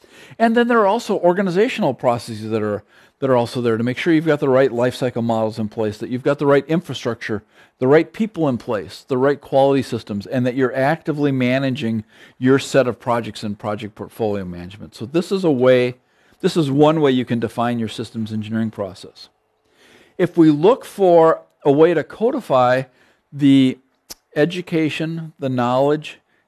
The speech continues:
the experience, that goes on within an individual and a professional, ncosi has the N-, ncosi professional certification with the,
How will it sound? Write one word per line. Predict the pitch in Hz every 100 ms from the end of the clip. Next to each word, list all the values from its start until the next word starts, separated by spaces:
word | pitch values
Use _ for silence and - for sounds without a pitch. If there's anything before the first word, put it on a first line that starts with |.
| -
the | 131
experience, | 120 - - 139 143 151 156 - - - _ _ _ _ _ _ _
that | 131 120
goes | 131 127 123
on | 127 135
within | 123 143 135
an | 127
individual | 123 123 120 120 131
and | 127
a | 104
professional, | 113 180 240 - 120 127 - _ _ -
ncosi | 135 - 185 220 190
has | 165 139 143 -
the | 151
N-, | 135 - _ 151 135
ncosi | 143 143 143
professional | 139 143 135 151
certification | 131 - 131 127 - 160 - 123
with | 107 -
the, | 110